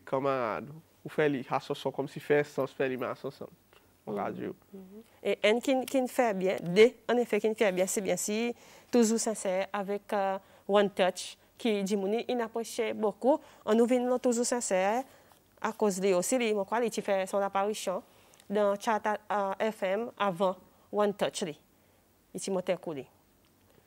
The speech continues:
Speaker 1: Toujou sensè, wè, sa track ki la, ki n arive, well, mwen pa pou fè, eh, mwen pa pou fè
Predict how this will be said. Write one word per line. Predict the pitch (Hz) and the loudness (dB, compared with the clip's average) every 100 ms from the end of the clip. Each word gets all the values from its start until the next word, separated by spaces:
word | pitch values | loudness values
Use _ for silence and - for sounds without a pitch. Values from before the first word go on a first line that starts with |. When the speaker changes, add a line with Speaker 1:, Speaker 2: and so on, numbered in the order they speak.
| _ - - _ | _ -20 -20 _
Speaker 1:
Toujou | - 143 139 | -2 0 0
sensè, | 139 135 - 135 147 170 156 277 | 0 0 0 0 2 2 0 -2
wè, | 143 156 123 - | 0 2 0 -2
sa | - | -2
track | 156 - 135 - | -2 0 -2 -2
ki | - 170 | -4 0
la, | 135 123 160 - _ _ _ _ _ _ _ _ _ _ _ _ _ - _ _ _ _ _ _ | 2 2 0 -6 _ _ _ _ _ _ _ _ _ _ _ _ _ -20 _ _ _ _ _ _
ki | - 185 | 2 6
n | |
arive, | 190 196 170 147 147 151 165 - _ _ _ _ _ _ _ _ _ _ | 8 8 6 0 0 -2 -4 -8 _ _ _ _ _ _ _ _ _ _
well, | 143 139 | -2 0
mwen | 131 123 | 0 -2
pa | 120 | 0
pou | 143 | -2
fè, | 147 143 139 | -2 0 0
eh, | - 156 151 | -2 -4 -4
mwen | 139 143 | -2 -2
pa | |
pou | 143 | -2
fè | 139 156 | -2 -2